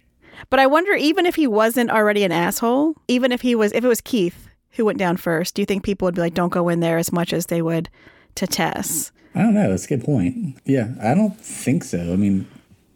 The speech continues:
Speaker 2: I think Tess is such a great kind of viewpoint character. Like, you know, she's, she's not, like, particularly vulnerable or anything, but she's just sort of, she's just smart enough to be scared at all the right things, if that makes sense, without being kind of annoying about it.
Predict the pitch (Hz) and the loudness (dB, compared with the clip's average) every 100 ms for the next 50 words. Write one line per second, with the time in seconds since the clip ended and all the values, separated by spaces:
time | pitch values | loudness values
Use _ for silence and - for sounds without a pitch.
0 | _ _ _ 107 - 180 160 - - - | _ _ _ -4 -2 0 -2 -6 -20 -18
1 | 127 131 135 123 214 214 131 143 117 104 | -4 -2 -2 0 0 2 0 0 0 -2
2 | 110 107 104 - - - 107 101 101 107 | 2 2 0 -4 -18 -4 0 2 2 2
3 | 85 98 92 - 104 95 - 82 82 85 | 0 -2 -2 0 0 0 -4 -6 -2 -4
4 | 90 90 87 - 92 - - - 123 135 | -2 -2 -2 -2 -4 -4 -20 -4 -2 2
5 | 143 143 104 101 - _ - 107 101 104 | 2 2 0 -2 -10 _ -4 -4 -2 0
6 | 92 92 98 120 98 87 85 82 87 85 | 0 2 2 2 0 0 -2 -2 -2 -2
7 | 85 90 87 - 92 87 - - 120 - | -2 -2 -4 -2 -4 -4 -16 -10 -6 -4
8 | - 101 92 90 - - - 123 110 156 | -2 0 0 -2 -10 -14 -2 0 2 0
9 | - 139 117 113 107 - 107 90 - 110 | 2 0 4 4 2 0 -4 -4 -2 0
10 | 98 92 90 92 87 - 92 87 82 90 | 0 0 0 0 -2 -2 -2 0 -2 -4
11 | 85 - - - - - - - - 92 | -4 -4 -8 -8 -6 -6 -10 -8 -4 -2
12 | 95 90 90 87 87 85 - - - - | -2 0 -2 0 -4 -4 -10 -20 -12 -2
13 | 92 90 87 85 82 85 | 0 2 0 -2 -6 -8